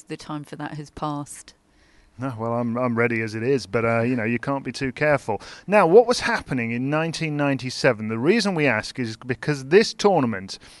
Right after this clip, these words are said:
Speaker 2: was born in nineteen ninety-seven, December thereof, and the great big feature of that year was the first match between Bjorn Borg and John McEnroe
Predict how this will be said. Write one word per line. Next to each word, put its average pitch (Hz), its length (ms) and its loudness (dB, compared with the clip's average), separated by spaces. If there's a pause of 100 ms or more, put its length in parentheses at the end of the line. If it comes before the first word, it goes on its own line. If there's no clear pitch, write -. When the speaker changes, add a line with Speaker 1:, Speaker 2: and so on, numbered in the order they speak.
Speaker 2:
was 139 180 0
born 123 540 6 (160)
in 139 180 -2
nineteen 151 460 -2
ninety-seven, 135 760 -2 (420)
December 131 720 2
thereof, 123 800 2
and 131 420 -2 (280)
the 135 100 0
great 208 320 4
big 185 140 -2
feature 180 600 -2
of 135 240 0
that 117 200 -2
year 110 420 -4 (320)
was 131 260 2
the 127 100 0
first 185 560 0
match 143 400 -4
between 131 340 -4
Bjorn 156 400 0
Borg 120 560 2
and 127 160 -4
John 151 340 0
McEnroe 113 600 -4